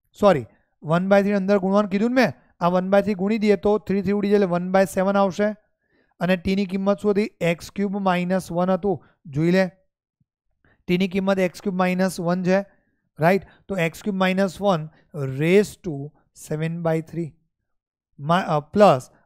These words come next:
આ one by three નું અંદર ગુણી દો one by four અહીંયા શું આવશે? એક્સ ક્યુબ માઇનસ વન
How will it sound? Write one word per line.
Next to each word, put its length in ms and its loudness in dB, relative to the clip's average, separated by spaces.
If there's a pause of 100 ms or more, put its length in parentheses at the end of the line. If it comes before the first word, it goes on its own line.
આ 60 -2
one 200 -2
by 120 2
three 120 -2
નું 360 -6
અંદર 260 0
ગુણી 160 -2
દો 200 -2
one 180 -6
by 200 4
four 440 -2 (340)
અહીંયા 180 0
શું 180 0
આવશે? 260 0 (160)
એક્સ 380 -4
ક્યુબ 220 -4
માઇનસ 640 -4
વન 400 -2